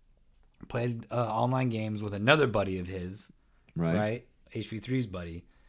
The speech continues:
Speaker 1: And when they came to Mexico, they found out he lived in Mexico and then he was living by the tournament. So this was last year's W G C.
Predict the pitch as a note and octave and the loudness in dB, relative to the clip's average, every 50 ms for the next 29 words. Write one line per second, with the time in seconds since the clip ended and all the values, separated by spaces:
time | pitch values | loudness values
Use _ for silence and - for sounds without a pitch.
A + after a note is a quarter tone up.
0 | _ _ _ _ _ _ - - - C3+ C3 C3 B2+ B2+ C3 C3 B2+ A#2+ - D3 | _ _ _ _ _ _ -12 -4 0 2 2 4 4 2 2 0 0 -2 -2 -2
1 | C#3 C#3 C3 B2+ C3+ D3 C#3+ - - - B2 A2+ G#2+ A2 A2 A2 G#2 G#2+ G2+ - | 0 2 2 4 4 4 2 0 -2 0 0 0 2 0 0 -2 -4 -6 -2 0
2 | B2 A#2+ A#2+ A#2+ A#2 A#2 A#2 A#2 A#2 A#2+ B2 A#2+ A2+ A2 G#2 G#2 - - - A2 | 2 2 4 4 2 2 0 0 0 0 0 -2 -2 -2 -4 -6 -6 -6 -6 -4
3 | G#2 G#2+ G#2 G#2 G2+ G2+ G2 F#2+ F#2 - - _ - G#2 G2+ G2+ G2 G#2 G#2 G#2 | -4 -4 -4 -4 -4 -6 -8 -10 -12 -16 -18 _ -10 -8 -8 -6 -6 -6 -6 -6
4 | G#2 G#2+ G#2+ G#2+ G#2 G2 - G#2 G2+ G2 F#2+ - A#2+ B2+ B2 B2 B2+ G#2+ G#2 A2 | -6 -6 -6 -6 -8 -8 -8 -8 -8 -8 -8 -6 -4 -4 -4 -2 -4 -4 -2 -2
5 | A#2+ A#2 - - A2 G#2 G2 F#2+ F#2 F#2 G2 F#2+ F#2+ F#2+ F#2 F2 F2+ F#2+ F2+ - | -2 -2 -2 -2 -2 -2 -2 -4 -4 -4 -4 -4 -4 -4 -4 -6 -6 -6 -6 -6
6 | - F#2+ F2 F2 | -6 -6 -8 -12